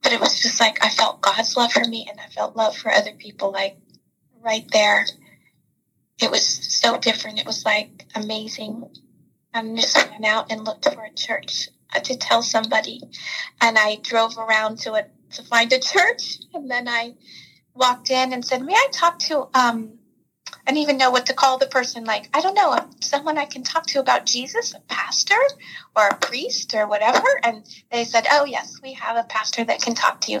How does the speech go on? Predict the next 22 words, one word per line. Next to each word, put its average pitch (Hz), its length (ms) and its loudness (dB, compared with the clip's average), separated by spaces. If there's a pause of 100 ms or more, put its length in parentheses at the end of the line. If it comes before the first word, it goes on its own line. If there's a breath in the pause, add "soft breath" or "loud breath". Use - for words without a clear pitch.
(100)
And 233 100 4
I 226 60 4
explained 254 440 0
my 247 100 0
situation. 240 600 -2
They 220 100 -4
said, - 220 0
"You 679 100 -2
just 679 220 2
got 339 220 2
saved. 381 680 -2 (880 soft breath)
Welcome 480 380 2
to 466 140 -2
the 415 80 2
family." 359 680 2
And 247 100 -6
I 240 80 -6
was 240 100 -10
like, - 200 -8
"Well, 415 140 4
hallelujah. 494 800 0
I 381 80 4